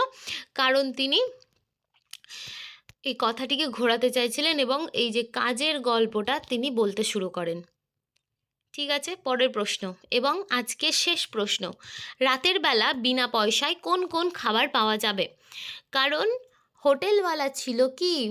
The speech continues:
পয়সার জম, তাই না? পয়সা ছাড়া কোনো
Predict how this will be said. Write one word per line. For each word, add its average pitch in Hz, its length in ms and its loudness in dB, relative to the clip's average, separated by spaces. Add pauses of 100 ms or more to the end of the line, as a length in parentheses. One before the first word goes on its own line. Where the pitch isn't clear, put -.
(1160)
পয়সার 302 760 -2
জম, 247 520 0 (120)
তাই 240 300 -2
না? 330 140 -2 (300)
পয়সা 277 460 -2 (120)
ছাড়া 240 500 0
কোনো 302 480 -6